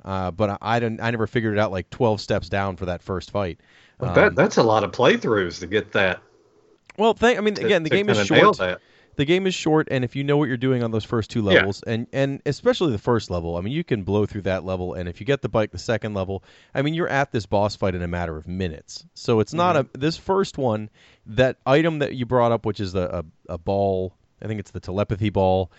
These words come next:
Speaker 1: you find it in level seven, but this is the only paper, rock, scissors battle you can, you can get to that there's no way to get that thought bubble. There's no way to get that
Speaker 2: Mm-hmm.
Speaker 1: extra item. So, you, I mean, again,
Speaker 2: Mm-hmm.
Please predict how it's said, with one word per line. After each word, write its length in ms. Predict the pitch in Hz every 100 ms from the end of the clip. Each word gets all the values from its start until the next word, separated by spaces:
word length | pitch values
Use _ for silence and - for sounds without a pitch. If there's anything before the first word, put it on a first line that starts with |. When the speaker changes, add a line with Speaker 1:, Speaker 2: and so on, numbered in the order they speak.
| - _
Speaker 1:
you 140 | 131
find 320 | 131 160 156 147
it 100 | 110
in 100 | 117
level 220 | 110 92
seven, 480 | - 127 113 117 113 _ _
but 140 | 110
this 180 | 104 170
is 140 | 175 131
the 180 | 127 -
only 500 | 135 156 175 131 92
paper, 320 | - 104 -
rock, 180 | 104 92
scissors 280 | - 98 87
battle 320 | 90 90 87
you 180 | 85 87
can, 240 | - 82 78 -
you 160 | 95
can 160 | 104 98
get 160 | 98
to 100 | - 92
that 140 | 95
there's 240 | 98 85
no 320 | 95 107 120 127
way 260 | 120 113
to 120 | 104 95
get 200 | 95 90
that 200 | 90 -
thought 260 | 92 78
bubble. 320 | - 76 73 - _ - -
There's 180 | 92 90
no 100 | 104
way 100 | 107
to 60 |
get 140 | 104 107
that 80 |
Speaker 2:
Mm-hmm. 20 | 104
Speaker 1:
extra 260 | 104 95
item. 220 | 92 90
So, 140 | 85 101
you, 180 | 95 98 -
I 40 | 120
mean, 160 | 135
again, 320 | 139 131 117
Speaker 2:
Mm-hmm. 120 | 113